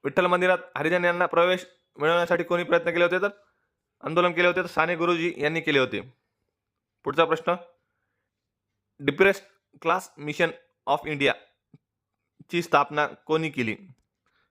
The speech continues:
मित्रांनो, इथं पण प्रिंटिंग मिस्टेक झालेली आहे थोडंसं. डिप्रेस्ड क्लास मिशन ची स्थापना कोणी केलेली आहे?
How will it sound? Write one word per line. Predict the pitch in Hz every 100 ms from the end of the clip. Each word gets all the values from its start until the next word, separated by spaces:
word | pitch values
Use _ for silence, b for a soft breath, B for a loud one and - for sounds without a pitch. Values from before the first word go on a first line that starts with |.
| -
मित्रांनो, | 120 156 160
इथं | 147 151
पण | 160 151
प्रिंटिंग | 156 147 156
मिस्टेक | 156 165
झालेली | 147 143 151
आहे | 165
थोडंसं. | 135 147 160 - _ _ _ _ _ _ _
डिप्रेस्ड | - 135 170
क्लास | 170 170
मिशन | 165 175 170 - 160 -
ची | 165
स्थापना | 165 160 170
कोणी | 170 170
केलेली | 170 170
आहे? | 170